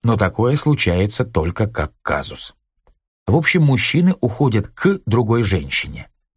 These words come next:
А оставленная жена, как правило, уверена в том, что ушли от нее. Но на этом рассуждения женщины не заканчиваются.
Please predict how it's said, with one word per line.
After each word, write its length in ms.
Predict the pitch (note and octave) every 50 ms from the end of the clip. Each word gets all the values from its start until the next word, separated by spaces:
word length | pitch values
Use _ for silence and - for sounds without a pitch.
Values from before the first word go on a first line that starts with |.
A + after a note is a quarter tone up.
| _ _ _ _ _
А 120 | - F#2+
оставленная 560 | F2+ - - - G2+ F#2 F2 E2+ E2 D#2+ D#2 D2+
жена, 300 | C#2+ D2+ D2+ - C#3+ D3
как 200 | - F2+ - -
правило, 340 | E2 D#2+ F2+ A2+ C3+ B2
уверена 460 | G#2 F#2+ F2 D#2+ F#2+ F#2 E2 D2 D2 C#2
в 100 | - -
том, 340 | - F2+ A#2 D3+ D3+ - - - _ _
что 260 | - - - - A2+ F#2+
ушли 360 | - - - A2 B2 D3 - -
от 260 | - F2 F#2+ G2+ -
нее. 420 | A2 G#2+ G#2 F2 D2+ - - - - _ _ _ _ _ _ _ _ _ _ _ _ _ _ -
Но 120 | A2 A#2
на 120 | A2 A2+ B2
этом 280 | D3+ D3 D#3 C#3 A#2
рассуждения 640 | A2 G#2+ - - A2+ G2 F2+ G#2+ C3 C#3+ C#3 C3+ A#2+
женщины 480 | F#2 A2 C3 D3+ C#3+ - - C#3 C#3
не 140 | C#3 C3+ C3+
заканчиваются. 960 | A#2 C3+ C#3 - - F3+ F#3 E3+ - - - - E2 E2 - - - - -